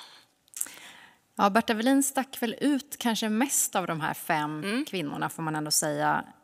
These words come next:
Speaker 1: Dels om man ska ta några yttre attribut så hade hon kort hår, vilket ju idag inte är så mycket att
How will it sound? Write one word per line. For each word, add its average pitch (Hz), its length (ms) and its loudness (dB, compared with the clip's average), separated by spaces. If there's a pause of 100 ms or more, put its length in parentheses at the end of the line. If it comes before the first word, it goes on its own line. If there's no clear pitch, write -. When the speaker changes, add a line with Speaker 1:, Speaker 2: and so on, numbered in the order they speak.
(300)
Speaker 1:
Dels 202 460 -2
om 220 60 -2
man 208 80 2
ska - 100 -4
ta 190 120 -4
några 175 180 0 (100)
yttre - 300 -2
attribut 160 440 -4
så 160 400 -2 (200)
hade 160 280 -2
hon 151 100 -6
kort - 360 -6
hår, 247 440 2 (360)
vilket - 540 0
ju 143 280 -6 (160)
idag 170 340 4
inte 220 240 4
är 202 140 4
så 214 140 -4
mycket 196 180 -4
att 180 240 -2